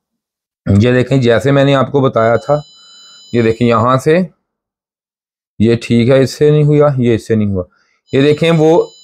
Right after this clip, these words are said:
ऐसे हुआ कि एक शॉर्ट है, ये देखें हुआ हुआ ना ये शॉर्ट। तो जैसे ये इसको on करता था उधर से माइक्रो प्रोसेसर, उसी वक्त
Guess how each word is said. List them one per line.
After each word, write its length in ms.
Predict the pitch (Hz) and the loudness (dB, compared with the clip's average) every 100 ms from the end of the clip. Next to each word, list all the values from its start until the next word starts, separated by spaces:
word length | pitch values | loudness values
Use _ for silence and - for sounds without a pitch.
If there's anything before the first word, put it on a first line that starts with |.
| - | -6
ऐसे 280 | 127 131 185 | -4 -2 0
हुआ 300 | 170 147 165 | 0 2 2
कि 140 | 170 170 160 165 160 - - | 0 -2 0 0 -2 -6 -6
एक 200 | 139 156 | -2 -2
शॉर्ट 360 | 185 160 131 110 | -2 0 0 2
है, 140 | 127 | 0
ये 100 | 151 | 0
देखें 260 | 147 117 131 | 0 -2 -2
हुआ 240 | 120 113 123 | -2 0 0
हुआ 160 | 139 | 0
ना 60 | 196 | 0
ये 100 | 226 | 0
शॉर्ट। 260 | - 117 92 - _ _ _ - | 0 -2 -2 -6 _ _ _ -2
तो 180 | 160 160 | 2 2
जैसे 500 | 135 147 190 - 185 | 2 2 2 2 0
ये 200 | 190 185 | 2 2
इसको 360 | 175 165 - 180 | 0 -4 -2 0
on 160 | 175 170 | 0 0
करता 320 | 147 113 156 | -2 0 0
था 100 | 160 | 2
उधर 220 | 180 180 190 | 0 0 -2
से 220 | - 214 226 _ _ _ _ _ _ _ _ _ | 0 0 -2 _ _ _ _ _ _ _ _ _
माइक्रो 240 | 131 151 160 | -2 0 2
प्रोसेसर, 520 | 160 151 143 120 139 | 2 2 0 0 -2
उसी 340 | 147 165 226 220 | -4 -4 -2 0
वक्त 260 | 160 156 | 0 0